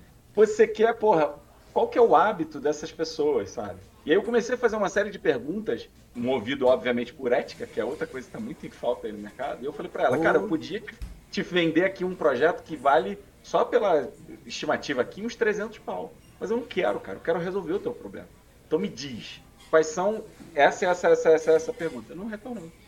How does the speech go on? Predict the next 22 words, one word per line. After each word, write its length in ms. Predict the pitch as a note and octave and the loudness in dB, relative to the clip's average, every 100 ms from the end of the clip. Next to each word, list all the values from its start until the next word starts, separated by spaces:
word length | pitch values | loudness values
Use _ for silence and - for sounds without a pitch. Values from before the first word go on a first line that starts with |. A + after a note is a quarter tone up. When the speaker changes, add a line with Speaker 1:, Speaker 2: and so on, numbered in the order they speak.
| - | -14
Speaker 1:
Eu 100 | - | -10
pe-, 220 | - E3+ D#3 | -2 0 2
eu 100 | D#3+ | 0
prefiro 400 | E3+ D#3+ - A#3+ | 2 0 -2 -6
perder 680 | - F3 B2+ A#2+ D3 A#3 A#3+ - | -2 -2 -2 -2 2 2 0 -10
um 140 | F3 | -12
trampo 500 | E3 C#3 B2 G#2+ - - - - - - | -6 -4 -4 -6 -12 -20 -20 -20 -18 -12
do 120 | C3 | -6
que 140 | D#3+ | -4
perder 600 | D#3 D#3 D3+ B2+ C#3+ E3 E3+ B2 | 0 0 0 -2 4 4 4 2
a, 520 | A#2+ A2+ A2+ G2+ F#2+ - | 0 2 -2 -2 -6 -6
a, 60 | G#2 F#2+ | -6 -6
a, 40 | - | -6
toda 200 | - D#3+ | 2 4
a 20 | F#3+ | 2
minha 180 | F#3+ D#3+ | 0 0
ética 440 | B2+ C#3+ - C#3 | 2 0 -2 -6
de, 240 | A2+ A#2+ | -6 -8
de 140 | G#2 G#2+ | -10 -8
relação 400 | A#2 A#2+ - A#2+ | -2 0 -2 -8
profissional, 460 | A#2+ - C3+ F#2+ F#2 | -10 -10 -8 -10 -10
sabe? 220 | G2 | -14